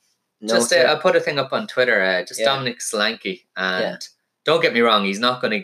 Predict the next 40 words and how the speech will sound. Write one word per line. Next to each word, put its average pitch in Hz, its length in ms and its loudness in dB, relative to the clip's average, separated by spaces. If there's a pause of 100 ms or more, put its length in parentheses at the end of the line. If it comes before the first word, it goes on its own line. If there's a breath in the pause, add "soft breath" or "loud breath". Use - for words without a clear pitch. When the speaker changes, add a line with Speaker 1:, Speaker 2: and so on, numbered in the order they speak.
(100)
Speaker 1:
get 107 220 -2
you 98 100 0
a 90 460 -8 (100)
bag 95 320 -2
full 95 200 -6
of - 80 -8
points, 98 480 -6
Speaker 2:
But 123 80 -2
his 120 100 0
Speaker 1:
but 107 60 2
Speaker 2:
underlying 131 340 0
statistics, 127 540 -6
true. 104 260 -4 (400)
Speaker 1:
he, 123 480 -6 (220)
I 147 60 -4
think - 180 -4
he's 185 140 0
gonna 151 180 0
start 123 340 0
starting 120 460 0
games. 92 640 -4
Like, 104 160 -2
he 120 100 -4
was 117 120 -4
Speaker 2:
Well, 143 100 -2
Speaker 1:
unlucky. 220 220 4
Speaker 2:
Wilson's 185 240 0
still 101 180 0
out. 101 300 -2
Speaker 1:
Yeah, 120 180 0
Bournemouth 143 520 0
got 107 180 0
him 98 100 -4
in. 95 360 -4 (120)
He 107 100 -16
got 104 220 -2
injured 107 320 -4
straight 98 260 0
away, 92 540 0
and 85 560 -12